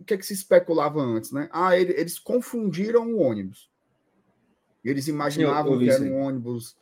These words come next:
Speaker 1: da turf, sei lá. Primeiro que, que, que se isso for verdade, não atenua. "Ah, não, desculpa, eu não queria jogar a bomba nesse ônibus, não, era no outro." Isso não modifica a gravidade da ação, certo?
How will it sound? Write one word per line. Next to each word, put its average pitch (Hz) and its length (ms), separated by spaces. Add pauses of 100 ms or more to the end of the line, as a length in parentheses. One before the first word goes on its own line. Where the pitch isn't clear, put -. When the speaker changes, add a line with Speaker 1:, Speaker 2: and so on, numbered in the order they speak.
(100)
Speaker 1:
da 139 200
turf, - 360
sei 131 140
lá. 104 220 (960)
Primeiro 214 340
que, 226 240
que, 151 500 (1040)
que 208 140
se - 160
isso 214 280
for 175 240
verdade, 117 640 (200)
não 233 320
atenua. 165 520 (440)
"Ah, 180 180
não, 175 260
desculpa, 151 420
eu - 20
não 147 100
queria 151 240
jogar 135 500 (180)
a 131 120
bomba 139 340
nesse 175 320
ônibus, 170 300
não, 139 140
era 131 120
no 170 120
outro." 123 320 (800)
Isso 165 240
não 180 260
modifica 190 880
a 147 160
gravidade 160 840
da 151 200
ação, 170 320
certo? - 320